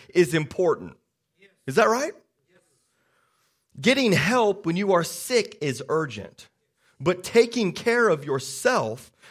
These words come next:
Speaker 1: so that you don't get sick is important. See, friends, this is what we're talking about today. Because just like I said, the enemy would come in to make you completely busy all the time.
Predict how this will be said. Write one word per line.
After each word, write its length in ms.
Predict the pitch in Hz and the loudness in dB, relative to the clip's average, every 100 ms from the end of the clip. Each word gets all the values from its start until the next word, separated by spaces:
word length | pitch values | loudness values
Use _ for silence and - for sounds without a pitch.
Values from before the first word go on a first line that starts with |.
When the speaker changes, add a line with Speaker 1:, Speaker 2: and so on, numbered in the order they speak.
| - | -6
Speaker 1:
so 160 | 202 | 0
that 180 | 190 190 | 0 0
you 120 | 185 | -4
don't 380 | 135 208 262 262 | 0 2 2 0
get 240 | 131 - | -4 -4
sick 500 | - - 120 120 - _ _ _ - | -8 -4 -2 -2 -8 _ _ _ -8
is 160 | 117 | -4
important. 640 | 117 107 127 110 - 90 _ _ _ _ _ _ _ _ | -4 -4 -4 -4 -6 -18 _ _ _ _ _ _ _ _
See, 160 | - 202 | -2 -2
friends, 240 | 214 208 | 2 0
this 160 | 285 - | -2 -8
is 100 | 240 | -4
what 100 | 233 | -2
we're 100 | 190 | 0
talking 360 | 208 190 - | -2 -2 -4
about 240 | 175 147 131 | -2 -2 -2
today. 640 | 127 104 127 92 60 - _ _ _ _ _ | -8 -2 0 0 -6 -16 _ _ _ _ _
Because 240 | 156 165 | -4 -4
just 200 | 160 262 | -4 -4
like 200 | 269 247 | -2 0
I 60 | 233 | 0
said, 240 | 190 202 147 | 0 -2 0
the 120 | 156 | 0
enemy 220 | 220 214 | 0 -2
would 300 | 160 131 - | -4 -6 -6
come 260 | - 190 185 | -2 -2 0
in 380 | 160 113 101 - - _ | -2 -2 -4 -10 -20 _
to 120 | 180 | -2
make 300 | 165 165 - | 2 2 0
you 80 | 175 | -10
completely 960 | - 139 - - 202 220 160 214 202 - - 113 | -4 -4 -4 -6 -4 -4 -4 -6 -6 -10 -20 0
busy 480 | 180 180 120 127 117 | 2 2 0 -4 -2
all 300 | 151 165 185 | 0 0 0
the 100 | 175 | -4
time. 540 | 180 151 117 90 98 | -2 -2 -2 -6 -14